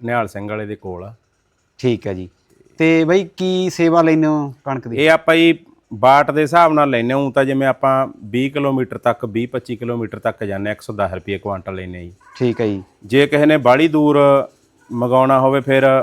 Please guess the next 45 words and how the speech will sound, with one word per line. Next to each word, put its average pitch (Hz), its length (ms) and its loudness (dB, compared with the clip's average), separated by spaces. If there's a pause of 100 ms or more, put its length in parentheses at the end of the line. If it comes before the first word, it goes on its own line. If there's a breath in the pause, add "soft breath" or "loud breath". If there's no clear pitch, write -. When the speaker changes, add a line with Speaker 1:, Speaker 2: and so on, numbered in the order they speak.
(540)
Speaker 1:
ਰਾਹ 110 220 4
ਦਾ 139 120 2
ਖਰਚਾ 110 360 -4
ਵੀ 98 120 -8
ਲੈ 90 160 -8
ਲਈਦਾ 85 240 -14
ਜੀ। 85 120 -20 (480)
Speaker 2:
ਠੀਕ 110 320 -4
ਹੈ 92 80 -4
ਜੀ। 85 220 -10
Speaker 1:
ਹਾਂਜੀ। 82 260 -10 (560)
Speaker 2:
ਤੇ 160 640 2 (1300)
ਬਾਈ, 180 160 4
ਇਹ 233 260 2
ਮਸ਼ੀਨ 190 400 4 (380)
ਤੁਸੀਂ 185 220 0
ਮਤਲਬ 180 360 0
ਕਿੱਥੋਂ 180 420 0
ਲਿਆਏ 180 240 4
ਹੋ? 165 100 4
ਇਹ 156 140 2
ਬਣੀ 143 280 2
ਬਣਾਈ 170 200 4
ਲਈ 175 200 2
ਆ 190 80 2
ਜਾਂ 190 100 0
ਕਿਵੇਂ? 156 420 -2
Speaker 1:
ਇਹ 170 160 2
ਮੇਰੀ 165 260 6
ਆਪ 139 200 4
ਦੀ 123 120 -4
ਬਣਾਈ 110 280 -4
ਵੀ 85 120 -10
ਆ 78 40 -12
ਜੀ। 87 160 -8
ਅਸੀਂ 120 180 -6
ਮਿਸਤਰੀ 113 440 -4
ਆ। 71 60 -18 (440)
Speaker 2:
ਅੱਛਾ, 127 120 -6
ਤੁਸੀਂ 147 140 -2
ਮਿਸਤਰੀ 143 340 2
ਹੋ 139 40 4
Speaker 1:
ਹਾਂਜੀ, 98 140 -2
Speaker 2:
ਬਾਈ? 95 120 -6
Speaker 1:
ਹਾਂਜੀ। 78 260 -20